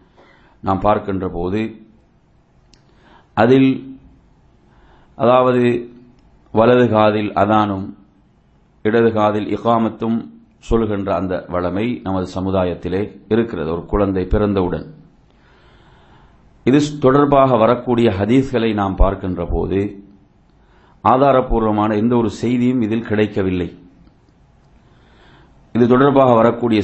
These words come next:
செய்திகள்ல திருமீதியில ஆயிரத்தி ஐநூத்தி பதினாலாவது செய்தியாக, அதே போன்ற அபூதாவுதுல ஒரு செய்தி, ஐயாயிரத்தி நூத்தி ஐந்தாவது செய்தியாக வரக்கூடிய ஒரு செய்தியில்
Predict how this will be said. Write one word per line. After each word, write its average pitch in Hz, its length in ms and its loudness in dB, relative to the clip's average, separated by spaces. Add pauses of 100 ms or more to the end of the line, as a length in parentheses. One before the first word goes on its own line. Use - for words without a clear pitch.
செய்திகள்ல 98 480 0 (880)
திருமீதியில 110 520 4 (260)
ஆயிரத்தி 101 560 0
ஐநூத்தி 98 480 -2
பதினாலாவது 95 580 0
செய்தியாக, 85 460 -6 (380)
அதே 92 180 -2
போன்ற 90 340 -2
அபூதாவுதுல 92 720 -2 (880)
ஒரு 95 180 -2
செய்தி, 95 380 0 (880)
ஐயாயிரத்தி 98 480 2
நூத்தி 98 280 -2
ஐந்தாவது 104 440 2
செய்தியாக 90 460 -4
வரக்கூடிய 85 400 -4
ஒரு 82 100 -4
செய்தியில் 87 440 -6